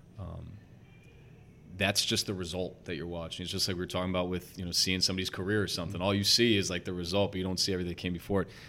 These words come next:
Speaker 1: It's the same idea. You know, everybody can go on Twitter and criticize for, you know, what were they doing at the end of the game here, this, that. I wish more coaches would explain specifically what their game plan is. They can't give it away all the time, right? They can only give the,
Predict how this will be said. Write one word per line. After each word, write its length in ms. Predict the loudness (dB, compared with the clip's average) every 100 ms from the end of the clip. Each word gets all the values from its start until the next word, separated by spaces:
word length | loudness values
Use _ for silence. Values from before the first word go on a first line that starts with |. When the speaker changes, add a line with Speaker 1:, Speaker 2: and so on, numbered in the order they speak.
| -6
Speaker 1:
It's 80 |
the 60 | 2
same 260 | 6 6 6
idea. 440 | 4 4 2 0 -8 -8
You 60 |
know, 100 | -4
everybody 440 | -2 -2 2 2 2
can 160 | 0
go 80 | 2
on 160 | 2 2
Twitter 400 | 2 2 2 -2
and 240 | -2 -4 -8 -16 -20 -20 -20 -20 -16
criticize 640 | 0 2 4 2 4 4 2
for, 360 | 0 -2 -2 -4
you 100 | -6
know, 180 | -6 -8 -12 -20 -10
what 160 | -4 -2
were 80 | 0
they 80 | -2
doing 260 | -2 -2
at 100 | -2
the 100 | 0
end 100 | 0
of 40 | 0
the 60 |
game 320 | 2 4 4
here, 240 | 4 4 4
this, 280 | 2 -2 0
that. 260 | 2 2
I 40 | 2
wish 200 | 0 0
more 140 | -2
coaches 480 | 2 0 2 0 0
would 180 | -2 -2
explain 360 | -2 -2 0
specifically 580 | 0 0 0 2 2 2
what 140 | 0 0
their 100 | 2
game 200 | 4 4
plan 220 | 2 0
is. 140 | -2
They 80 | -2
can't 200 | 0 0
give 140 | 0
it 60 | -4
away 220 | 0 2
all 160 | 2 0
the 60 | -4
time, 420 | -2 0 0 -2
right? 200 | 0 0
They 120 | 0
can 100 | 0
only 140 | 0
give 160 | 0 -2
the, 120 | -4